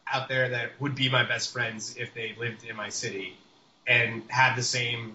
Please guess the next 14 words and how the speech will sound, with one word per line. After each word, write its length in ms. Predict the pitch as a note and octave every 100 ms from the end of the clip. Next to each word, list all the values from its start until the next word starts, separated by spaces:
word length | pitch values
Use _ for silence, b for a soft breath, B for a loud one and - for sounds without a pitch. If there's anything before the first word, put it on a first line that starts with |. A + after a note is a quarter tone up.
| -
feelings, 640 | C3 B2 A#2 A2+ A2 - - - - B2
eh, 220 | A#2+ B2+
or 100 | A#2+
the 100 | A#2+
same 320 | C3+ C#3 B2+
way 200 | C3 B2+
of 60 | A#2+
talking 340 | B2 B2 A#2+
about 240 | A2+ G#2+
the 60 | -
Timbers 280 | A#2 G#2+ G#2
as 100 | -
I 180 | A2+
do? 80 | G#2